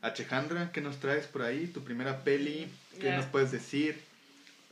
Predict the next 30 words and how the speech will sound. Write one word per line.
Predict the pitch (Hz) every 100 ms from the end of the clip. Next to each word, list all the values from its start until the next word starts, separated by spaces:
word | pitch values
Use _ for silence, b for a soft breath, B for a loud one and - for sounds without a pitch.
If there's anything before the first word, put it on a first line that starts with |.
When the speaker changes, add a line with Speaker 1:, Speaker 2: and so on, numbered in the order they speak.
| 180
Speaker 2:
La | 180 185
primera | 190 190 208 214
película | 196 185 226 226
que | 220
voy | 180 185
a | 214
recomendar | 196 175 165 170 175 196
es | 208 214
una | 208 214
que | 214 185
está | - 190
basada | 196 196 202 196 202
en | 180 180
un | 190 196
libro, | 196 214 262 381 - B B B B -
un | 185 190
libro | 196 196 202
de | 180
Laura | 185 196
Esquivel, | - 185 175 220 359 - _ -
de, | 170 165 160 156 156 156 151 151 151
de | 165 165
realismo | 170 170 180 190 185
mágico. | 214 254 247 330 -
Se | - 175
llama | 175 190 202
Como | 156 147
agua | 156 170
para | 175 170
chocolate. | 175 185 214 220 226